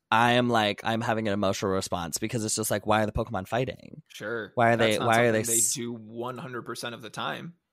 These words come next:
Speaker 1: I'm gonna get into that. So
Speaker 2: Go
Speaker 1: why
Speaker 2: ahead.
Speaker 1: are they slapping each other when it's not, they're, this is like, this is,
Speaker 2: Mm-hmm.
Speaker 1: this isn't the way we do things.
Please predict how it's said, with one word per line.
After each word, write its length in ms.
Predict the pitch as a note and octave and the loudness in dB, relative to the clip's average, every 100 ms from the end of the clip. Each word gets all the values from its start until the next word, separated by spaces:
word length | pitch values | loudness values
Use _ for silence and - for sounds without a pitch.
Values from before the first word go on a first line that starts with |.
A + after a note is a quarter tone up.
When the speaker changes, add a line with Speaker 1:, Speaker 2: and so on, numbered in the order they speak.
| _ - | _ -2
Speaker 1:
I'm 100 | B2 | 0
gonna 160 | A#2 A2+ | 2 0
get 120 | A2+ | 0
into 200 | G#2 - | -2 -4
that. 180 | - - | -10 -6
So 160 | - | -2
Speaker 2:
Go 60 | A2 | 2
Speaker 1:
why 80 | G#2+ | 4
Speaker 2:
ahead. 100 | A2 | 4
Speaker 1:
are 20 | |
they 80 | A2 | 2
slapping 380 | - B2 C3 C3+ | 2 2 2 0
each 200 | A#2+ A#2+ | -2 -2
other 420 | G2+ G2 F#2+ F#2+ - | 0 2 2 0 -2
when 420 | A2 G#2 G2 G2 | -2 -2 -2 -4
it's 200 | A2 - | -4 -2
not, 240 | A2 G2+ - A#2 | 0 -2 -4 -2
they're, 220 | A#2+ A#2 | 0 0
this 240 | A#2+ B2 | 0 -2
is 140 | B2+ A2 | 0 0
like, 280 | G#2+ F#2+ - - | -2 -4 -10 -8
this 200 | A2+ A2 | -4 -2
is, 240 | G#2+ A#2+ C3+ | -2 -4 -6
Speaker 2:
Mm-hmm. 40 | - _ | -10 _
Speaker 1:
this 160 | A#2+ - | -4 -2
isn't 240 | A#2+ A#2+ | -2 -2
the 80 | A2+ | 0
way 180 | A2+ G#2+ | 2 2
we 160 | G2+ | 0
do 220 | F#2+ A#2+ | -2 0
things. 320 | B2+ G2+ E2+ | 0 -2 -6